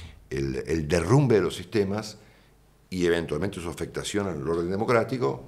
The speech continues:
es lo que explica muchos de estos casos. Y en segundo lugar, creo que para explicar políticamente a Milei, tenemos que mirarlo como un experimento, ¿no? Un experimento que tuvo de un lado a Massa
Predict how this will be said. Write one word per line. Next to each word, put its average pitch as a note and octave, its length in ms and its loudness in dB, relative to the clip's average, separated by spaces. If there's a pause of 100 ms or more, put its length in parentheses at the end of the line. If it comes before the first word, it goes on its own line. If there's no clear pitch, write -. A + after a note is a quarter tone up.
(440)
es E2 140 -2
lo F#2 100 0
que D#2+ 100 -4
explica F2+ 360 -2
muchos D2+ 240 -8
de C2+ 40 -4
estos C2 180 -12
casos. - 320 -16 (600)
Y - 100 6
en C3+ 60 8
segundo F#3 280 6
lugar, C3+ 320 10
creo B2 200 8
que G2+ 120 4
para D#2+ 360 -2
explicar F#2 520 2
políticamente F2+ 540 0
a F#2+ 40 4
Milei, G2 380 8 (580)
tenemos F#2+ 300 10
que G2 80 10
mirarlo F#2+ 420 10
como D#2+ 140 6
un F#2+ 80 10
experimento, D2+ 800 4 (440)
¿no? - 140 -12 (280)
Un G#2 120 2
experimento A#2 520 2
que F#2 80 -4
tuvo E2+ 200 0
de E2 60 2
un F#2+ 180 -2
lado D#2 240 0
a D#2+ 40 -4
Massa C3 420 -4